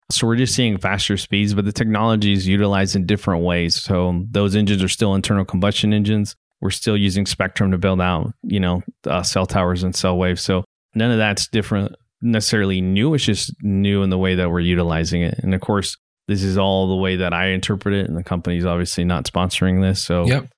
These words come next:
Speaker 1: these are my personal opinions. Just wanna put that out there.
Speaker 2: <laughs>
Speaker 1: But
Speaker 2: Yeah.
Speaker 1: as far as the way that I understand it and all the research I've done on it from, and even as an outsider, right? So for me, that's the easiest way to think about it. 'Cause a lot of people think, "Well, this is something brand new we just uncovered."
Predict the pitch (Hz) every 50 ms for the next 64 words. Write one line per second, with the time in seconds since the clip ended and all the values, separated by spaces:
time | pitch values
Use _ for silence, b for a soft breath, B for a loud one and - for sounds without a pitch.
0 | _ _ - 131 113 104 92 90 98 98 95 90 92 - - 104 98 - 107 98
1 | 95 - 120 120 117 123 143 147 - - - 151 143 - - 147 113 107 147 127
2 | 127 117 - 110 113 120 117 - 107 101 104 104 104 - 113 110 107 101 95 95
3 | 95 101 - _ _ _ - 110 110 - - - 135 139 139 139 113 113 110 110
4 | 107 101 95 92 95 104 104 101 - - 113 107 104 104 101 101 101 98 95 92
5 | 95 98 98 - - 101 92 - 101 95 95 101 - 98 98 98 95 98 98 98
6 | 98 - - - - - 95 95 92 92 90 92 - _ _ _ _ _ - -
7 | 98 95 98 95 - - 120 117 113 104 101 98 92 98 92 95 117 - - 92
8 | 87 87 90 90 95 95 90 - - - - 104 95 92 92 - 104 98 95 95
9 | 101 104 104 101 101 98 98 98 - _ _ _ _ - 117 110 - - - 147
10 | 143 135 131 117 110 110 110 104 98 95 - 101 95 92 - 85 87 85 87 90
11 | 87 - 107 98 95 101 107 107 104 107 107 104 104 101 98 104 104 110 104 98
12 | 98 - 107 95 107 95 92 101 95 95 95 95 95 92 92 95 98 92 - 87
13 | 90 92 - 104 98 95 92 85